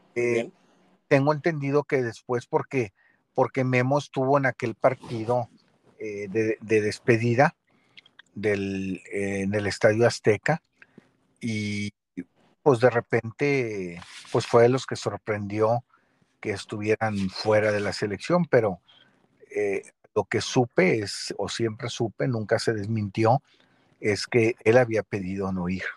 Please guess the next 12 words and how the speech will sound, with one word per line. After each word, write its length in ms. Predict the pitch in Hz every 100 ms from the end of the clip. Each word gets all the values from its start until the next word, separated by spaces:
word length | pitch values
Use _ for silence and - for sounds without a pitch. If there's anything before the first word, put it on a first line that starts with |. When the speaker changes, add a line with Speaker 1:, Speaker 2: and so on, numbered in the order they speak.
| _ _ _ _ _ _ _ _
Speaker 2:
Sí. 160 | - - _ _ _ _ _ _ -
Speaker 1:
Y 80 | 139
también 320 | 147 151 180
aquel 220 | 165 180
incidente 520 | 185 160 139 165 165
en 60 | 151
Copa 240 | 160 156
América, 400 | 131 156 143 120
donde 300 | 107 120 127
se 140 | - 117
sintió 500 | 131 123 135 143 143
marginado, 600 | 131 104 110 120 131 95